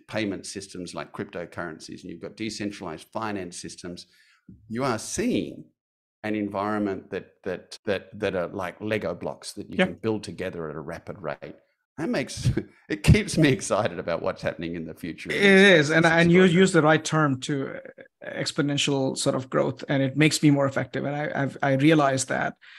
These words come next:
Speaker 2: for simple things like, you know, r-, an abstract for a conference, and I used to do this myself, and I still write.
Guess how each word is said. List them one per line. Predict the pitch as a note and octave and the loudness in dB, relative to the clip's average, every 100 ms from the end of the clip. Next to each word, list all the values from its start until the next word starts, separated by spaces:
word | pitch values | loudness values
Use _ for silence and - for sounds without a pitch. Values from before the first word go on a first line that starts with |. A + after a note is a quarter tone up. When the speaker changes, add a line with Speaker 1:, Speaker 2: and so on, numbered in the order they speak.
| - | 0
Speaker 2:
for | G3+ G3 | 0 4
simple | - G#3+ D#3+ | 4 6 4
things | - B2+ B2 C#3 | 2 -2 -2 -2
like, | B2+ - | -4 -4
you | D3 | -2
know, | C3+ C#3 C3 - | -2 -2 -6 -4
r-, | - - - | -4 -2 -4
an | - | 4
abstract | D3+ D3 - C3+ | 4 6 2 2
for | C3+ | 0
a | C3 | 0
conference, | C3+ C3 A2+ - - - - - | -2 -2 -6 -6 -10 -20 -20 2
and | F3 | 6
I | |
used | F#3 | 8
to | F3 - - C#3+ | 6 2 -4 6
do | E3 | 8
this | D#3 | 8
myself, | C#3 C3 D3+ C3 | 4 4 4 2
and | C#3 | 4
I | D3+ | 2
still | - F#3 | 6 6
write. | D3 D3 C3 | 6 4 0